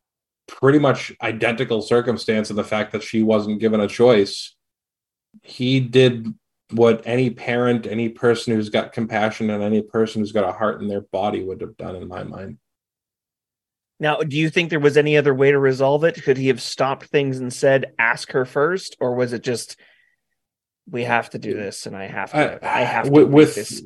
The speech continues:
Speaker 2: end"?
Speaker 1: with what, I, I can't remember the, the lady's name right now, but with the way she was presenting as
Speaker 2: Yeah,
Speaker 1: it's
Speaker 2: yeah.
Speaker 1: the only way,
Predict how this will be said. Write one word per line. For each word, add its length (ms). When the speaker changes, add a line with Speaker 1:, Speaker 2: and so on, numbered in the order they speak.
Speaker 2:
end"? 440
Speaker 1:
with 400
what, 340
I, 240
I 60
can't 260
remember 180
the, 280
the 260
lady's 400
name 420
right 140
now, 280
but 280
with 200
the 80
way 180
she 220
was 180
presenting 720
as 380
Speaker 2:
Yeah, 240
Speaker 1:
it's 180
Speaker 2:
yeah. 120
Speaker 1:
the 40
only 320
way, 520